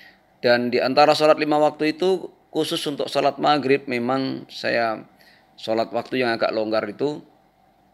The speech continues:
eh, saya gunakan sangat luar biasa karena satu, selain kita sholat jamaah, serta sholat jamaah itu saya selalu mengajak anak-anak untuk baca Fatihah tujuh kali, baca surat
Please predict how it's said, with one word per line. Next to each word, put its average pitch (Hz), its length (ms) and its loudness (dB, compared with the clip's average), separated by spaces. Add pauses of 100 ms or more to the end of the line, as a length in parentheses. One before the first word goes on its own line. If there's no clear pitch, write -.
(420)
eh, 117 100 -2
saya 131 240 2
gunakan 127 560 0
sangat 131 480 -2
luar 123 240 0
biasa 107 400 -4
karena 120 240 -4
satu, 147 480 -6 (320)
selain 120 380 -2
kita 117 180 -2
sholat 120 240 0
jamaah, 101 380 -2
serta 120 400 -4
sholat 117 240 -2
jamaah 107 420 -6
itu 139 300 -4
saya 123 320 -2
selalu 127 640 -2 (960)
mengajak 117 560 -2
anak-anak 101 320 -2
untuk 117 320 -2
baca 110 240 -4
Fatihah 131 480 -4
tujuh 127 240 -6
kali, 123 640 -4
baca 104 320 -8
surat 113 320 -4